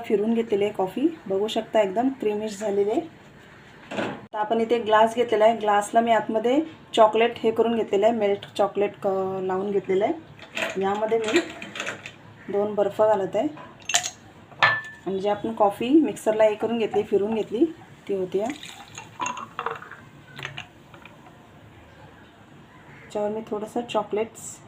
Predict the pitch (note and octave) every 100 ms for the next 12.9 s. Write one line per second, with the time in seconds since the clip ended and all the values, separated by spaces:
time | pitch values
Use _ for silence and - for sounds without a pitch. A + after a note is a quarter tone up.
0 | - - G#3 G3 G3 F#3 F3 G#3 D4+ -
1 | - - - - - - - - - -
2 | - - - - - - - - - -
3 | - - - - - - - - - -
4 | - - - F#3+ F#3+ G#3+ G#3 A3+ C4+ A3
5 | G#3 G3+ G#3 G#3 B3 D#4+ G#3+ G3+ G3+ G3
6 | F#3+ A3+ D#4+ - - - F3+ G#3 G#3 A#3
7 | G#3+ - A3+ A3+ G3 G3+ G3 G3+ - G3
8 | F#3+ F#3+ F#3 F#3 F#3 F#3 A#3 C#4+ - -
9 | - _ _ G3 G#3+ G#3+ A#3+ A3+ A3 A3+
10 | A3+ A3+ A#3 A#3 B3 C4 G#3 A3 A3 G#3+
11 | A3 G3+ F#3+ F3+ D#4+ - - - G#3+ A3
12 | C#4 B3+ F#3+ A3 G#3+ G#3+ G3 G#3